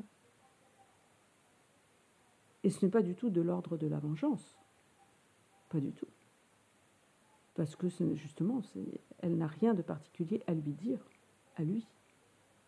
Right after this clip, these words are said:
Enfin, en tout cas, sûrement pas dans un livre. Ce qui lui a été dit à lui, elle lui a dit chaque fois qu'elle a pu. Là, euh, non. Ça n'a rien à voir avec ça. Et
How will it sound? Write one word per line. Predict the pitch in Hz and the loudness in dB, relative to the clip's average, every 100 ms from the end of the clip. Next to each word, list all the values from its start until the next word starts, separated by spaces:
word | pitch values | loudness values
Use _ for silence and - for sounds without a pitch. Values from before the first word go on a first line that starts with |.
| - - - - - - - - - | -20 -20 -20 -20 -20 -20 -20 -14 -2
Enfin, | 160 | 0
en | 143 | 0
tout | - | 0
cas, | 196 | 0
sûrement | 185 151 151 | 2 0 2
pas | 185 | 0
dans | 151 151 | 0 0
un | |
livre. | 165 247 - - - - - - - - | 0 0 -2 -8 -20 -20 -20 -20 -20 -12
Ce | - | 0
qui | 190 | 4
lui | 170 | 6
a | 170 | 6
été | 170 160 | 4 2
dit | 160 143 | 2 0
à | |
lui, | 139 208 247 | 2 4 2
elle | 156 147 | 2 0
lui | 143 | -2
a | 139 | -2
dit | 151 226 214 - - - - - - | 0 0 0 -4 -20 -20 -20 -20 -20
chaque | - 190 185 | -4 -2 2
fois | 202 | 0
qu'elle | 185 151 | 0 -4
a | |
pu. | 151 254 208 - - - - - - - - - - - - - | 0 0 0 -6 -20 -20 -20 -20 -20 -20 -20 -20 -20 -20 -10 2
Là, | 170 208 240 247 - 180 | 6 6 4 -2 -8 0
euh, | 160 156 151 151 | 2 4 2 2
non. | 156 233 170 - - - - - - - - - - - - - | 4 2 2 -8 -20 -20 -20 -20 -20 -20 -20 -20 -20 -20 -20 -4
Ça | - | 2
n'a | 165 | 4
rien | 165 214 | 4 4
à | 185 | 4
voir | 170 147 | 2 -2
avec | 147 - | -4 -6
ça. | 233 208 - - - - - - - - - - - - - - - - - - - - - - - | -8 -8 -14 -20 -20 -20 -20 -20 -20 -20 -20 -20 -20 -20 -20 -20 -20 -20 -20 -20 -20 -20 -20 -10 4
Et | 240 233 | 6 6